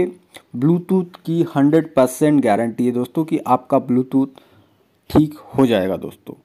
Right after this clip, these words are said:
जैसे कि दोस्तों उम्मीद करता हूँ मेरा वीडियो आपको पसंद आया होगा, तो प्लीज़ दोस्तों मेरे चैनल, मेरे वीडियो को लाइक कीजिए, शेयर कीजिए दोस्तों, और मेरे चैनल को ज़रूर से ही सब्सक्राइब करके जाइए दोस्तों,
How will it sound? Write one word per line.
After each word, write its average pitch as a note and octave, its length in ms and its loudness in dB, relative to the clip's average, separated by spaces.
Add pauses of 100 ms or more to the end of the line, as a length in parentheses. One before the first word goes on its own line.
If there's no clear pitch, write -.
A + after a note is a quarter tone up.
(400)
जैसे A2 300 -4
कि E3 100 2
दोस्तों D#3+ 300 0
उम्मीद C#3 260 4
करता D3+ 280 0
हूँ D#3+ 100 2
मेरा B2+ 240 4
वीडियो D3+ 260 4
आपको C#3+ 220 -2
पसंद D#3 340 -2
आया A2 160 2
होगा, G#2 240 -2
तो A#2+ 120 -6
प्लीज़ E3 380 0
दोस्तों C#3 360 -4 (180)
मेरे B2 140 0
चैनल, C3+ 420 0 (160)
मेरे C3 340 0
वीडियो A#2+ 280 -2
को C3+ 120 -2
लाइक A#2 280 -2
कीजिए, C#3 260 -4
शेयर B2 280 0
कीजिए C3+ 300 2
दोस्तों, C3+ 300 -2 (340)
और A#2+ 120 2
मेरे D3 260 6
चैनल D3 360 2
को D#3 140 2
ज़रूर C#3 340 4
से D#3+ 140 2
ही D#3 60 6
सब्सक्राइब A2 560 -2
करके G2+ 240 -6
जाइए G2+ 280 -4
दोस्तों, G2+ 280 -10